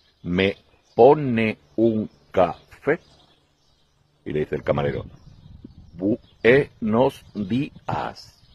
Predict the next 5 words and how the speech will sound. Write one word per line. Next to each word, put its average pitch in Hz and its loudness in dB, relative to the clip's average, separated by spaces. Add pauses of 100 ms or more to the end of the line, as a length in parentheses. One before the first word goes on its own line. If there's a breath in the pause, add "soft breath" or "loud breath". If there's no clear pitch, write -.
(520)
¿Con 98 2 (140)
leche 180 -2 (440)
o - 8 (320)
sin 147 -2 (100)
leche?". 110 -2